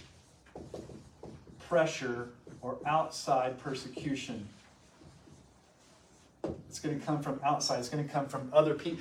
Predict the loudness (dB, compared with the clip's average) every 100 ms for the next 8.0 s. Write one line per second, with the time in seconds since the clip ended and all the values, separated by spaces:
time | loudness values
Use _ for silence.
0 | -6 0 6 10 10 10 8 8 8 8
1 | 8 6 6 4 4 4 6 8 10 8
2 | 6 6 4 6 6 4 0 -6 -10 -8
3 | -2 -2 12 12 12 10 12 12 12 6
4 | 6 6 8 8 6 4 -2 -6 -14 -16
5 | -4 8 12 12 12 10 -2 -6 -18 -20
6 | -20 -20 -20 -4 2 6 6 8 10 10
7 | 8 6 6 4 4 0 2 2 0 -4